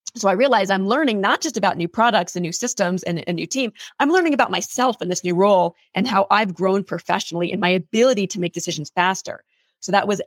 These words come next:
L, learning. I, impact, the business impact. I think I was making some business impact in my past role recently, but not nearly as much as I was making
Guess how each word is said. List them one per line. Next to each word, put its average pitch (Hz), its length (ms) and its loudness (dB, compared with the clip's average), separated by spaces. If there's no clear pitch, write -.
L, 202 400 2
learning. 190 460 -4
I, 254 440 4
impact, 233 480 -2
the 214 80 0
business 226 400 0
impact. - 480 -6
I - 40 0
think 698 340 0
I - 20 0
was 403 140 0
making 254 300 2
some 190 260 0
business 196 320 -2
impact 190 560 -4
in 190 140 0
my 180 140 0
past - 380 -8
role 180 200 0
recently, 214 320 -2
but 311 160 0
not 392 200 2
nearly 330 420 2
as 254 120 -2
much 180 240 -2
as 196 100 -6
I 170 100 0
was 170 140 0
making 175 460 -2